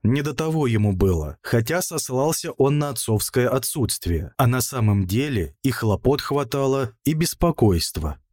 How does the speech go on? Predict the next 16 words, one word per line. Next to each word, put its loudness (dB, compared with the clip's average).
потому 2
что -2
от -2
Якова -2
Палачанина 0
не 4
поступало 0
пока -2
никаких -2
известий. -2
Через 0
несколько 0
дней 2
Яков 2
вернулся 0
сам, -6